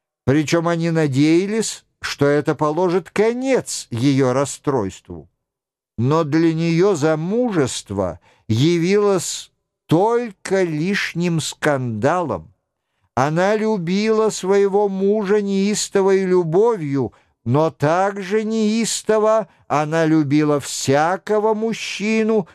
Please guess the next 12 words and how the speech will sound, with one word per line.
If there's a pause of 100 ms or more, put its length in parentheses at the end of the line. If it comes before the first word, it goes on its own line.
с
которым
случай
приводил
ее
остаться
наедине, (600)
и
обнаруживала
в
таких
случаях